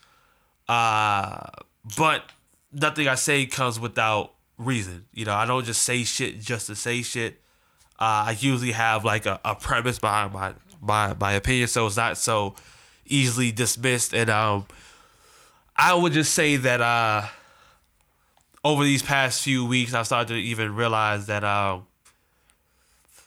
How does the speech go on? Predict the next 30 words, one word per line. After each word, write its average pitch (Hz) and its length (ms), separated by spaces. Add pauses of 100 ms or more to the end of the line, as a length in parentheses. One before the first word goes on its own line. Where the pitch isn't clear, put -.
(180)
that, 123 500
that 120 260
my 123 120
passion 123 360
for 120 120
these, 113 360
for 110 220
certain, 107 260
certain 104 400
subjects, 110 540
or 104 200
just, 117 220
just 135 280
for, 117 420 (760)
just 160 160
for, 151 100
for 123 300
truth - 280
seeking 120 560
and, 101 260
and, 107 140
uh, 104 360 (720)
and 117 320
intellectual 117 580
discussions 107 520
and 98 80
things 110 160
like 98 180
that, 113 420
uh, 101 440